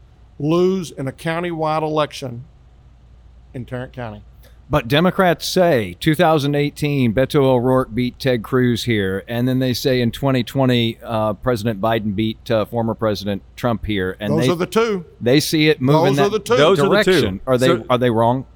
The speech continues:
Speaker 1: Yes. Because they thought they were gonna win a bunch.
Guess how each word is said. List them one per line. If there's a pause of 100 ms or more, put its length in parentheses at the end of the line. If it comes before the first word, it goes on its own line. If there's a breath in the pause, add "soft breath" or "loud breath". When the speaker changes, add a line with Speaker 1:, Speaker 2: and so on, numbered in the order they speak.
(140)
Speaker 1:
Yes. (1300)
Because
they
thought
they
were
gonna
win
a
bunch.